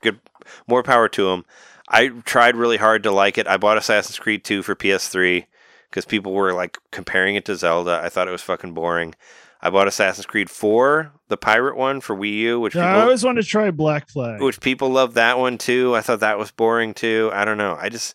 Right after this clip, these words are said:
Speaker 1: I just, I don't know. I just don't like it. It's just, I don't know. The, the gameplay just does not hook me at all.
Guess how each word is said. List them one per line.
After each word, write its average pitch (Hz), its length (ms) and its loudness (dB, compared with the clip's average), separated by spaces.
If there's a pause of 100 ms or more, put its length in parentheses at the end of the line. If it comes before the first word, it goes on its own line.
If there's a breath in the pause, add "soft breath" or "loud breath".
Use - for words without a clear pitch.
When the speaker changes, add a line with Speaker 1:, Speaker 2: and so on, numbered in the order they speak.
(140)
Speaker 1:
I - 80 -8
just, - 300 -14
I - 180 -8
don't 160 160 -6
know. 160 240 -2
I 98 80 -4
just 113 220 -12
don't 131 180 -6
like 123 240 -10
it. 78 220 -8
It's 92 180 -8
just, 101 160 -16
I 107 80 -2
don't 120 120 2
know. 113 100 0
The, 92 160 -4
the 98 200 -14
gameplay 113 400 0
just 113 200 -8
does 113 180 -8
not 107 220 0
hook 113 180 -4
me 85 140 -6
at 80 80 0
all. 82 320 0